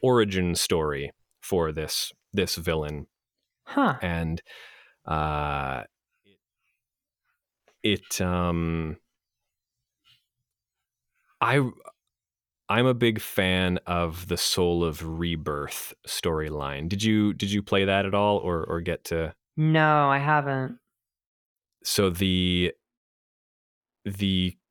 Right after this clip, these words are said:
Speaker 1: crux of it is that you get to play as all of the characters that died during the main story of F F two,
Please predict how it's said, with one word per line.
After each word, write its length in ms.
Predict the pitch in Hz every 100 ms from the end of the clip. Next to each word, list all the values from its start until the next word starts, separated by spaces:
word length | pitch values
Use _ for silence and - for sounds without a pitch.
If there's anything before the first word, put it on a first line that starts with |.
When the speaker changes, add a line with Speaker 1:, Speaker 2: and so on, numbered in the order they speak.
| _ _ -
Speaker 1:
crux 540 | - 139 123 - -
of 240 | - 104 95
it 180 | 95 -
is 160 | 101 92
that 180 | 98 85
you 120 | 104
get 160 | 113 -
to 120 | 117
play 380 | - 120 107 104
as 160 | 95 90
all 280 | 101 107
of 160 | 117 104
the 80 | 104
characters 840 | - 120 107 92 - 87 85 87
that 280 | 95 87 90
died 580 | 90 90 85 82 82 85
during 360 | 90 82 85
the 100 | 82
main 460 | 82 85 90 90 87
story 400 | - 95 82 80
of 120 | 80
F 180 | 85 -
F 180 | 80 -
two, 420 | - 113 80 78